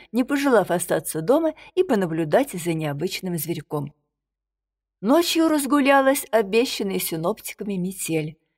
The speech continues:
Не давала заснуть, пугая жутким воем ветра за окном и легким стуком крупных снежных хлопьев по стеклу.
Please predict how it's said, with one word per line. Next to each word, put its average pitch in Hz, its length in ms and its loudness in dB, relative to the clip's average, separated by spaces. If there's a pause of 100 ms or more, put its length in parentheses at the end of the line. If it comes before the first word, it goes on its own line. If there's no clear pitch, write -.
(120)
Не 214 120 0
давала 277 340 4
заснуть, 185 640 -4 (280)
пугая 208 340 6
жутким 208 520 0
воем 190 420 4
ветра 185 400 2
за 180 200 0
окном 175 440 -2 (240)
и 196 120 4
легким 277 420 0
стуком 233 480 -2
крупных 254 480 0
снежных 180 540 -2
хлопьев 214 540 -2
по - 140 -6
стеклу. 147 560 -10